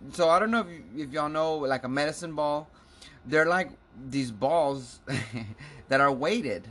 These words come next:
but they're for working out, right? Uh, there's different styles. Some look like a basketball. Imagine a, a basketball. You know, there's different sizes, but weighted. Uh, you know, like, I saw one I was tr-, looking at. So I went to the store and I was looking at what they had.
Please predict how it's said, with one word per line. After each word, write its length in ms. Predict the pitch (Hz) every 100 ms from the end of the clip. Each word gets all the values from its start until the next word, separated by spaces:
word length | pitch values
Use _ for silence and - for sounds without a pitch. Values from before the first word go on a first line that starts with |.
| -
but 140 | 127
they're 180 | 139 147
for 160 | 156 151
working 380 | 147 147 151
out, 260 | 180 165 87
right? 300 | 117 131 156 - - - - -
Uh, 200 | 135 139
there's 240 | 139 143
different 360 | 139 156 175 147
styles. 680 | - 135 127 139 170 - - - - -
Some 300 | - 151 143
look 200 | 147 139
like 320 | 135 120 - -
a 80 | 104
basketball. 800 | 104 110 117 139 127 127 143 160 147
Imagine 400 | 123 120 120 147
a, 100 | 123
a 80 | 107
basketball. 760 | 104 113 127 135 127 127 147 151
You 60 | 117
know, 120 | 113
there's 220 | 107 104
different 280 | 117 113 131
sizes, 440 | 127 113 104 120
but 240 | 113 110 98
weighted. 460 | 113 127 113 - - - - - - - -
Uh, 220 | 98 101 101
you 60 |
know, 160 | 110 95
like, 280 | 95 104 76
I 220 | 65 87
saw 280 | 98 110 107
one 540 | 107 107 110 110 - 101
I 120 | 104
was 300 | 107 98 -
tr-, 80 | - -
looking 260 | 117 117 117
at. 180 | 110 110
So 80 |
I 40 | 113
went 180 | 127 135
to 60 |
the 60 | 123
store 300 | - 143 143
and 100 | 131
I 40 |
was 120 | 117 117
looking 220 | 120 117
at 80 | 110
what 140 | 110
they 80 | 104
had. 340 | 120 131 113